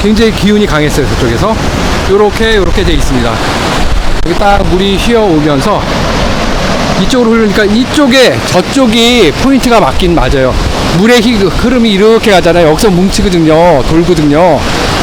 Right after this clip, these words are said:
저쪽이 기운이 세고요. 그 다음에 이 맥에서 이렇게 쭉 내려와서 이쪽이 이렇게 오거든요. 그러므로 저쪽 일대가 더 셀 수 있다는 거죠.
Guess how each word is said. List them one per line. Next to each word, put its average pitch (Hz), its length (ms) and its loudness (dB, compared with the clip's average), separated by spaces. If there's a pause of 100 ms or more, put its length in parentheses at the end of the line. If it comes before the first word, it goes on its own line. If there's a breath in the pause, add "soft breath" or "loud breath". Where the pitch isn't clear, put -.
저쪽이 214 380 0
기운이 208 280 0
세고요. 233 460 2 (420)
그 214 60 0
다음에 226 380 2 (260)
이 233 140 0
맥에서 214 440 2
이렇게 233 340 0
쭉 240 140 0
내려와서 196 560 4
이쪽이 214 480 -2
이렇게 226 680 2
오거든요. 156 600 0 (460)
그러므로 226 580 4 (160)
저쪽 202 360 2
일대가 202 360 0
더 175 200 0
셀 233 320 0
수 220 340 0 (380)
있다는 202 320 2
거죠. 123 240 0